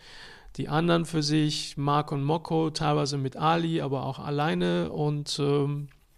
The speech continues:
dann hat irgendwann mal der Ali dann meine ersten Sachen gehört, die ich dann produziert habe und meinte, „Hey, cool, gefällt mir, äh,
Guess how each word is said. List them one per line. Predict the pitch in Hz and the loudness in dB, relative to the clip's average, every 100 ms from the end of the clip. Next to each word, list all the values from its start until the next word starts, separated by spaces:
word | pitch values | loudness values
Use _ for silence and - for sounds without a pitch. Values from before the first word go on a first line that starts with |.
| - _ - _ _ - - - - - - - - - _ _ | -20 _ -20 _ _ -20 -20 -20 -20 -18 -18 -20 -20 -20 _ _
dann | - 170 196 190 | 6 8 8 8
hat | 190 | 8
irgendwann | 170 185 190 185 | 6 8 8 8
mal | 185 185 | 8 6
der | 180 170 | 6 4
Ali | 170 180 190 190 190 | 6 6 6 4 0
dann | 180 170 170 | 2 2 4
meine | 160 156 | 4 4
ersten | 160 175 - 151 | 4 2 2 2
Sachen | 147 196 - 208 | 2 2 0 2
gehört, | 190 196 190 | 2 2 0
die | 190 | -2
ich | 185 | -2
dann | 196 190 | -2 -2
produziert | - 190 185 - 196 196 | 0 2 2 2 0 2
habe | 190 185 | 0 2
und | 160 151 | 0 2
meinte, | 143 160 165 151 | 2 2 2 2
„Hey, | 160 196 196 - - - - - _ _ - - - - - 175 | 4 4 0 -10 -20 -20 -20 -20 _ _ -20 -20 -20 -16 -6 0
cool, | 196 196 | 0 2
gefällt | 165 - 170 175 | -2 2 2 2
mir, | 185 190 185 165 160 156 | 2 4 4 4 4 2
äh, | 156 | 0